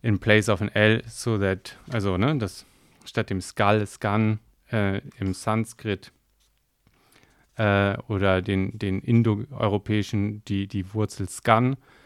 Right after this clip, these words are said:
ist, ähm, mit der, ja, Übersetzung von aufsteigen, also going up. Ähm, und, äh, Silbenschnipsel sind auch irgendwie austauschbar, also S und Z wird hier so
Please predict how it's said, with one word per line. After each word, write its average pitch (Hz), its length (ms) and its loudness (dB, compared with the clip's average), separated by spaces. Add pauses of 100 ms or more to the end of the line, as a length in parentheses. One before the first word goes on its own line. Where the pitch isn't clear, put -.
(480)
ist, 123 440 0
ähm, 104 500 2 (840)
mit 107 320 4
der, 104 360 4
ja, 95 380 0 (260)
Übersetzung 104 540 0
von 92 340 -4 (260)
aufsteigen, 92 920 0
also 92 200 -8
going 98 420 -2
up. - 300 -6 (920)
Ähm, 95 460 -2 (680)
und, 104 400 0
äh, 95 340 2 (1080)
Silbenschnipsel 123 1160 4
sind 107 180 0
auch 117 220 8
irgendwie 123 300 0
austauschbar, 117 560 2
also 101 180 0
S 104 300 -2
und 95 200 -6
Z - 360 -2
wird 117 300 -6
hier 117 140 0
so 107 340 -2